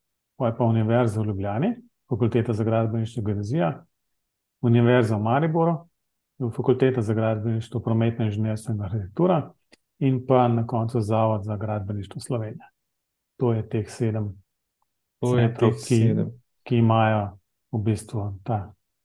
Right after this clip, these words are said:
Speaker 1: blagoslov, da
Speaker 2: Tako.
Speaker 1: lahko to izvajajo.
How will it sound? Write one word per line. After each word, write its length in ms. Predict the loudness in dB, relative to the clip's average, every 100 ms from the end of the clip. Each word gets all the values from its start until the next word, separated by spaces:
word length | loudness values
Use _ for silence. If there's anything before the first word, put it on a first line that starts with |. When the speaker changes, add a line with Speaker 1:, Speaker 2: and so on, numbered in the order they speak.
| _ _ -4
Speaker 1:
blagoslov, 880 | 4 4 6 2 4 4 4 2 -6 _ _ -20 -20 -20 -20 -20 _ -2
da 160 | 4
Speaker 2:
Tako. 60 | 4
Speaker 1:
lahko 260 | 6 4
to 140 | 4 4
izvajajo. 640 | 2 2 0 0 -4 -10